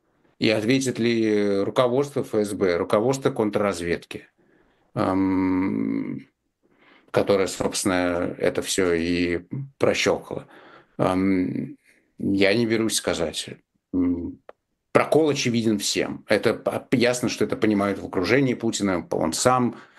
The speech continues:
а, м, Ф С Б, мы с вами понимаем, что это п-, это, а, это провал именно, именно спецслужб, которые взяли, кото-, которые всё время каких-то нам показывают, э, м,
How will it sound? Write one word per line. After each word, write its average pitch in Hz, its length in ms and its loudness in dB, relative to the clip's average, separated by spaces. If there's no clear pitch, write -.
а, 92 560 2
м, 87 380 -2
Ф - 140 -8
С 87 180 2
Б, 120 280 2
мы 98 180 0
с - 120 -2
вами 113 220 0
понимаем, 95 640 0
что - 180 0
это 95 180 0
п-, - 220 0
это, 98 420 2
а, 107 140 6
это 104 240 0
провал 101 480 2
именно, 104 580 2
именно 120 480 2
спецслужб, - 640 -4
которые 87 640 2
взяли, 98 580 2
кото-, 98 260 2
которые 104 320 0
всё - 180 0
время 107 320 0
каких-то 104 580 0
нам 110 140 2
показывают, 95 640 0
э, 95 220 2
м, 98 840 2